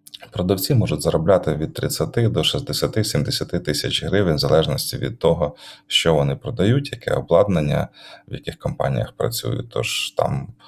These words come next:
в продажах можна зробити дуже непогану кар'єру, і хто шукає себе, я рекомендую, це непоганий варіант.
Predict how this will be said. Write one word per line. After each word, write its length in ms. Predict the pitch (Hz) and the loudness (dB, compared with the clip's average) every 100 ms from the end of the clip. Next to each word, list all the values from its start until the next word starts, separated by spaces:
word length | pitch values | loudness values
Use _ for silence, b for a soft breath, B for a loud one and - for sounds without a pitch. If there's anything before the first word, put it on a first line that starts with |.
| b | b
в 100 | - | -4
продажах 460 | - 82 78 - - | 2 4 4 0 0
можна 220 | 69 71 | -2 0
зробити 400 | 71 - - 71 | -2 -2 -4 -4
дуже 300 | 67 78 78 - B B | -4 -2 -4 -8 B B
непогану 540 | - 80 73 76 73 71 | -2 2 2 2 0 0
кар'єру, 560 | 78 76 92 92 73 | -2 0 0 0 -2
і 100 | 62 | -4
хто 360 | 58 - 67 62 - - | -6 0 0 0 -4 -8
шукає 440 | - - - - | -10 -2 2 2
себе, 340 | - - - 95 | 2 2 2 4
я 220 | 71 - - | 2 -2 -8
рекомендую, 720 | - - 71 65 64 60 62 | -16 -6 -2 -2 -2 -4 -4
це 140 | 60 - | -6 -6
непоганий 440 | 62 - 62 58 | -8 -6 -6 -2
варіант. 320 | 57 53 52 | -2 0 -4